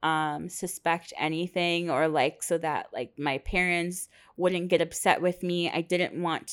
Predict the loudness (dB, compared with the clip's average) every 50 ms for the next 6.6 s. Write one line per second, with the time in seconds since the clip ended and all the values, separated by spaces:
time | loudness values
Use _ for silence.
0 | -8 -6 -4 -4 -4 -6 -8 -12 -14 -8 -4 -2 0 2 2 2 2 2 0 -2
1 | -6 -8 -8 _ _ _ _ _ _ _ -2 0 0 2 2 2 0 0 -2 -6
2 | -8 -10 -12 -16 _ _ 2 2 4 4 4 2 0 4 4 4 4 4 -2 -4
3 | -4 -2 -2 -2 -2 -2 -4 -4 -6 -2 0 2 2 4 2 2 2 2 2 2
4 | 0 -2 -2 -2 -2 0 0 2 4 4 4 6 4 4 4 2 0 -4 -4 -2
5 | -2 -2 -2 -4 0 0 2 4 4 4 2 2 0 -2 0 0 -2 0 2 2
6 | 2 2 2 0 -2 0 0 0 -2 -4 -6 -8